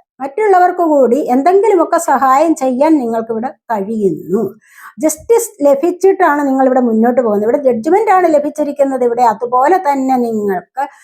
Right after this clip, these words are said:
തീർച്ചയായിട്ടും നിങ്ങൾക്ക് നീതി ലഭിക്കുന്നു പല കാര്യങ്ങൾക്കും. അതുപോലെ മറ്റുള്ളവർക്കും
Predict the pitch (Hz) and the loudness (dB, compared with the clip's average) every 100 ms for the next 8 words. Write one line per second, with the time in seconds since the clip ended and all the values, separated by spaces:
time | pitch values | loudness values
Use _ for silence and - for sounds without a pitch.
0 | - - 277 349 392 381 302 262 240 269 | -20 -8 -2 0 2 2 4 2 2 0
1 | 240 240 240 254 254 381 453 427 403 381 | 0 -2 -2 0 2 0 2 0 2 0
2 | 349 320 311 285 269 277 254 247 226 226 | 2 2 2 2 2 2 2 2 0 -2
3 | 202 180 - 202 - 196 220 277 302 294 | -2 -4 -10 -20 -16 -8 -4 0 0 0
4 | 269 247 466 508 359 330 294 302 311 | -2 -2 0 2 2 2 0 -2 -4